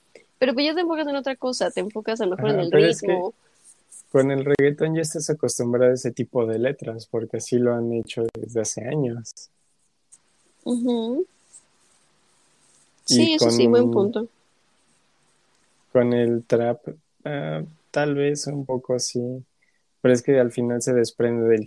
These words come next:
Speaker 2: hip hop y un poco de la electrónica también. Es que, si te das cuenta, por ejemplo, el hip hop también ha tenido una evolución muy grande, porque empezó siendo una crítica política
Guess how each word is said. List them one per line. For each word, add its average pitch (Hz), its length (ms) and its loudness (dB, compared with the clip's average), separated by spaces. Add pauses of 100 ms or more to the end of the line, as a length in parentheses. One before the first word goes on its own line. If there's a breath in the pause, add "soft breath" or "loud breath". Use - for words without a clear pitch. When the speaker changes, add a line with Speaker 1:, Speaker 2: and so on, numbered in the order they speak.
Speaker 2:
hip 113 220 -4
hop 113 240 -2
y 113 80 -4
un 110 120 -8
poco 117 280 -8
de - 120 -10
la 123 120 -10
electrónica 110 680 -6
también. 117 560 -8 (2000)
Es 143 200 2
que, 170 340 -2 (100)
si 139 160 0
te 156 120 2
das 185 120 -6
cuenta, 156 680 -2
por 120 140 0
ejemplo, 120 260 0
el 113 140 -4
hip 127 200 -2
hop 127 180 -2
también 120 300 0
ha 120 80 -4
tenido 117 280 -2
una 117 200 -2
evolución 113 560 -4
muy 117 180 0
grande, 117 400 -2 (120)
porque 113 540 -4 (440)
empezó 143 400 2
siendo 233 300 2
una 120 160 0
crítica 120 520 0
política 113 840 0